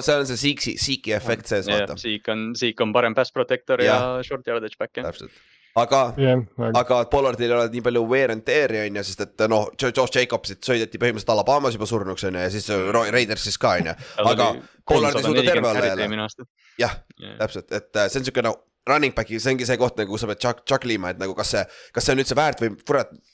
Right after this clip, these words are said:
Speaker 1: Tennessee näiteks, nad võtsid ju Tashi Sharpi endale. Järgmine aasta Henryt pole vaja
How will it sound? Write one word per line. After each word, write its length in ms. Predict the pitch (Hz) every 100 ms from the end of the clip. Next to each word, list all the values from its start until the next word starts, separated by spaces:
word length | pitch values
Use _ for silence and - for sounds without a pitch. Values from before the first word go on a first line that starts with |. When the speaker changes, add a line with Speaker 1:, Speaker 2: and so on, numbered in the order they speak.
| _ - 113
Speaker 1:
Tennessee 340 | 151 143 147 117
näiteks, 320 | 101 - - -
nad 160 | 117 120
võtsid 240 | 123 120
ju 80 | 113
Tashi 320 | 135 131 -
Sharpi 320 | 131 127 95 85
endale. 240 | 78 80 - _ _ _ _
Järgmine 260 | 135 131 139
aasta 220 | 127 135
Henryt 240 | 139 120
pole 100 | 117 117
vaja 220 | 127